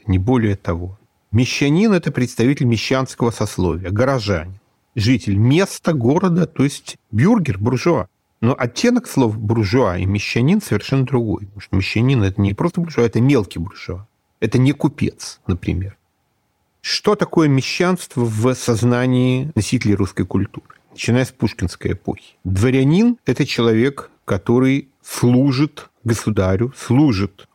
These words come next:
обществу, как сказал Пушкин, это сословие, у которого есть время заниматься чужими делами.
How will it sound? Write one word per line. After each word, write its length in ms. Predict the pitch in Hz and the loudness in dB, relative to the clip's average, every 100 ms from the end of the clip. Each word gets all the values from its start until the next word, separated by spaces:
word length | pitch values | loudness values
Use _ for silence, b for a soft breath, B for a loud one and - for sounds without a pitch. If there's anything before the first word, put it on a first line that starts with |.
| _ | _
обществу, 640 | 127 110 - 135 - 160 160 | 0 0 0 -6 -2 -2 -2
как 180 | 101 | -4
сказал 220 | - 110 101 | -2 -2 0
Пушкин, 500 | - 104 - 98 95 _ | 0 -2 0 -2 -2 _
это 220 | - 101 | -4 -2
сословие, 540 | 101 117 - 131 110 110 | -2 -4 0 2 2 0
у 20 | |
которого 320 | 107 - 104 | 0 -2 0
есть 220 | 107 101 | 2 0
время 280 | 110 113 104 | 0 2 2
заниматься 500 | 95 104 104 107 - | 2 2 2 0 -6
чужими 380 | - 95 107 95 | -8 -2 0 2
делами. 600 | 92 101 95 85 104 151 | 2 0 0 0 -2 -4